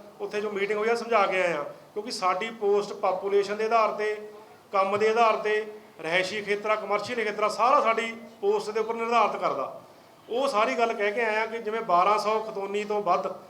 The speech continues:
ਬਾਰਾਂ ਸੌ ਕਾਸ਼ਤਕਾਰ ਤੋਂ ਵੱਧ ਪਟਵਾਰ ਸਰਕਲ ਨਹੀਂ ਹੋ ਸਕਦਾ।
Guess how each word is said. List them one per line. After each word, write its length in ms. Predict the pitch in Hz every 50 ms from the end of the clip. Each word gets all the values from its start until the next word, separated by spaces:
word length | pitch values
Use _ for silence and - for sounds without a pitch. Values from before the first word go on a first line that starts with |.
| - - -
ਬਾਰਾਂ 280 | 165 170 180 196 208 202
ਸੌ 120 | 202 220
ਕਾਸ਼ਤਕਾਰ 540 | 202 208 202 202 196 196 202 202 214 214 208
ਤੋਂ 120 | 208 208
ਵੱਧ 180 | 196 202 208 226
ਪਟਵਾਰ 320 | - - 196 185 190 196
ਸਰਕਲ 280 | 190 190 190 185 196 202
ਨਹੀਂ 100 | 202 190
ਹੋ 80 | 185 170
ਸਕਦਾ। 500 | 180 180 175 175 175 165 156 - -